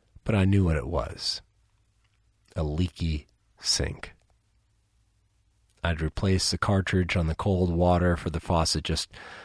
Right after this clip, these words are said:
a few weeks before, so I, I knew it was time to replace the cartridge on the hot water.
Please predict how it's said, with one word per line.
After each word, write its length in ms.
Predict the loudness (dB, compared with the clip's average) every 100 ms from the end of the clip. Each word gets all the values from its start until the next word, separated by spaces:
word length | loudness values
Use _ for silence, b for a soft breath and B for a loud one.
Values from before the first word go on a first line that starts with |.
| B
a 60 | -2
few 200 | 2 4
weeks 180 | 2 0
before, 760 | -2 2 4 4 4 2 0
so 280 | 0 2 4
I, 100 | 4
I 100 | 4
knew 200 | 6 8
it 60 | 6
was 180 | 2 0
time 420 | 0 2 2 2
to 100 | 0
replace 460 | -2 -2 -4 -2 -4
the 60 |
cartridge 520 | -2 -2 0 -2 -4 -4
on 160 | -2
the 60 | -2
hot 300 | 0 0 0
water. 400 | -6 -8 -12